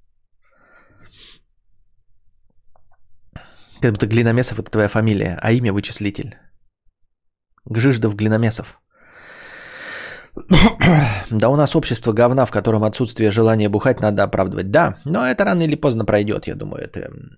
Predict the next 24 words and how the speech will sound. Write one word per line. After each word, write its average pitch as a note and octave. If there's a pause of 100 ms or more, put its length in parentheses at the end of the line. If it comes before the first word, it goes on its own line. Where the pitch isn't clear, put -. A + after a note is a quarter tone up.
(200)
м, G#2
пережитки G#2+
прошлого A2
нашего F#2
советского. - (1120)
Можно A2+
сказать: A2+
«Я A2
лезу A#2
целоваться A2+
к -
мужикам, A2+
и A#2
дядя G#2+
Толя A#2+
уже G#2+
не G#2+
будет G2+
так F#2
настаивать». F2+ (140)
Или F#3
будет. G2+ (340)
<laughs> - (1800)
Да-да-да. A#2+